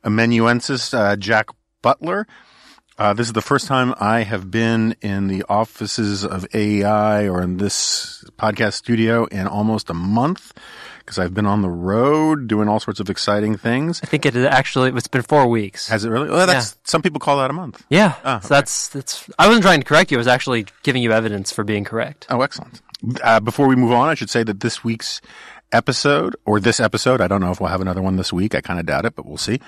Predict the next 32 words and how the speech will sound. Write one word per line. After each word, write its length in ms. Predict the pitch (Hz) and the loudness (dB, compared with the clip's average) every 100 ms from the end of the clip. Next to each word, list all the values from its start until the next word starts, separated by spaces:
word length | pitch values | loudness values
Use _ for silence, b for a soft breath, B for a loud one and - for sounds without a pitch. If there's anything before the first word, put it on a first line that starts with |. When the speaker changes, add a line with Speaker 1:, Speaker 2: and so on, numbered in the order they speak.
| B B B - | B B B 2
Speaker 1:
Um, 400 | 110 107 107 120 | 6 6 4 2
is 680 | 113 110 107 104 104 104 95 | 2 4 2 2 0 -2 -2
brought 280 | - 117 - | 2 2 2
to 120 | 123 | -2
you 120 | 117 | 0
by 500 | 107 107 107 107 107 - | 2 4 4 2 0 0
Untuckit 960 | 107 113 117 117 - - - 277 - - _ _ b b b b b 120 | 0 2 2 0 -6 -10 -4 -4 -4 -10 _ _ b b b b b 0
and 460 | 131 131 131 117 | 2 4 2 0
by 360 | 113 117 117 110 | 2 2 2 0
ZipRecruiter. 1500 | 92 95 123 - _ 110 135 120 - 117 120 95 76 - _ b b b - | -4 -2 -2 -2 _ -2 0 0 -2 2 2 2 -4 -14 _ b b b -4
We'll 220 | 113 113 | 0 0
hear 320 | - 117 104 | 0 0 2
more 300 | 98 120 131 | 2 4 4
about 260 | 117 110 104 | 6 4 2
these 300 | 104 95 - | -2 -4 -6
two 260 | - 127 | 0 0
wonderful 480 | 110 107 120 117 120 | 2 2 2 2 4
advertisers 720 | 104 107 110 104 98 101 95 | 2 2 0 0 2 0 -2
who 80 | 95 | -4
have 100 | 90 | -4
been 120 | 92 | -4
sponsors 440 | 90 104 101 101 92 | -4 -2 -2 -4 -8
of 60 | 95 | -6
the 80 | |
show 280 | 90 104 92 | -4 -2 0
off 160 | 92 - | 0 -2
and 80 | 90 | -4
on 120 | 87 | -6
for 140 | 85 | -6
a 60 | 90 | -2
while 280 | 110 120 120 | 0 2 4
now 260 | 117 110 | 2 0